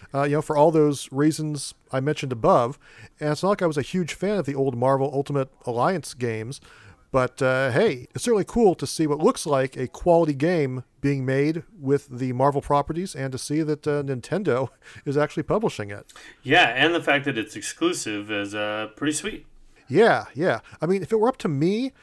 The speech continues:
Speaker 1: I think I would have ditched the Marvel Ultimate Alliance name. Like, you know, why bother? Do people <laughs> remember that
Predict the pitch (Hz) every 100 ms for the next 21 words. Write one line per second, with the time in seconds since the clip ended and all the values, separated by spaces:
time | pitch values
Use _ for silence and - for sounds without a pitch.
0 | _ _ - - 147 185 185 165 113 107
1 | 135 180 - _ 131 139 123 117 127 135
2 | 143 151 151 160 - 131 135 151 147 -
3 | 123 131 190 165 123 113 127 120 117 113
4 | 107 110 123 113 120 117 156 220 190 -
5 | 147 226 139 113 113 147 165 165 151 151
6 | 151